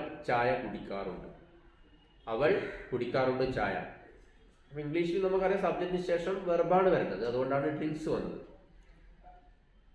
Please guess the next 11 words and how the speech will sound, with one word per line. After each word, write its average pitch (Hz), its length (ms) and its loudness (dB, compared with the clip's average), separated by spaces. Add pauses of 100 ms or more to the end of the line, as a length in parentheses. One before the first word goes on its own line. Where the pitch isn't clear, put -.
(680)
അടുത്തൊരു 165 260 6
സെന്റൻസ് 156 400 2
പറയാണ്, 131 360 4 (160)
അത് 151 120 4
അടുത്തൊരു 151 340 4
വേർഡിന്റെ 135 400 2 (220)
പദപ്രയ-, 131 580 0
പദങ്ങളുടെ 135 440 2
കൂട്ടം 120 300 0
പറയാണ്. 101 380 -2 (2250)
Children 165 400 6